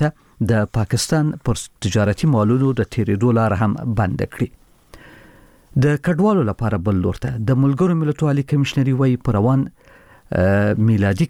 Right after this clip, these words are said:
کال کې په پاکستان کې څه باندې شپږ زره افغان کډوال نیول شوي دي. په ورته وخت کې په پاکستان کې میشت یو شمېر افغان مهاجر وایي،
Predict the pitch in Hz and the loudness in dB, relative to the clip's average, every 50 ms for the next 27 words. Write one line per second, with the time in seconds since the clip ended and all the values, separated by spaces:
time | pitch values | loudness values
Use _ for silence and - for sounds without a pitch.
0 | - 120 98 87 - - 104 - 104 - - 107 95 - - - - 160 156 - | 0 0 -2 -2 -2 -4 -4 -4 -2 -2 -2 -2 -2 -4 -4 -2 -2 -2 0 -2
1 | - 139 - - 110 98 117 139 151 151 127 131 - - - - 170 151 131 - | -4 -4 -2 -2 -2 0 0 0 0 0 0 0 0 -2 0 0 -2 -2 -2 -2
2 | - 113 104 98 - 113 101 92 - - 104 - 101 113 92 92 95 92 90 90 | -2 -2 -2 -2 0 -2 -2 -2 -2 -2 -2 -2 0 0 0 0 0 0 -2 -2
3 | - - - 92 - 85 - - - - _ _ _ _ _ - - - - 127 | -2 -2 -2 -2 -2 -2 -4 -6 -8 -14 _ _ _ _ _ -20 -12 -4 0 0
4 | 123 139 139 - - 139 143 135 - 143 127 - - - 117 - - - 139 135 | 2 2 0 0 -2 -2 -2 -2 -2 -4 -4 -4 -2 -4 -4 -4 -2 -2 -2 -2
5 | 131 - 123 120 135 143 131 - - - - - - - - - - 120 131 - | 0 0 0 2 2 0 0 -4 -10 -16 -20 -20 -20 -20 -10 -4 -2 0 0 0
6 | - - 135 113 104 - - 139 139 139 139 - - 131 110 104 87 101 104 92 | -2 -2 0 0 0 0 0 0 0 0 0 -2 -2 0 0 0 0 -2 -2 -2
7 | - 147 151 160 156 170 170 | 0 0 0 0 2 0 0